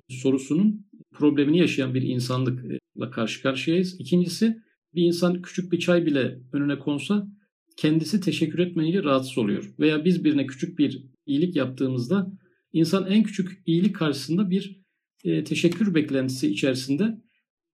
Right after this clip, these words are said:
bu fıtratında var. İnsanın fıtratında olan bir şey. Cenab-ı Hakk'ın da bize verdiği kaş, göz, düşünme, akıl, organlar, yaşam, yani sınırsız sayıdaki nimetin,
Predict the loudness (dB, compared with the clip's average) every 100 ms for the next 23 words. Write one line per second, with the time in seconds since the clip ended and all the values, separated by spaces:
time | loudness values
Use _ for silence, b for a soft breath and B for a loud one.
0 | -2 -2 2 2 6 4 6 6 6 2
1 | 0 0 0 0 -2 -2 -4 -4 0 0
2 | 2 2 0 0 0 0 -4 _ _ _
3 | _ 4 4 4 2 2 2 2 2 2
4 | 4 2 2 0 0 0 0 -2 0 0
5 | 0 -4 -2 -2 0 -2 -4 -4 -4 -2
6 | -2 0 -2 0 0 0 -2 -2 -2 -2
7 | -4 -4 -2 2 2 2 -2 -2 -2 -2
8 | -2 -2 2 4 4 2 -4 -6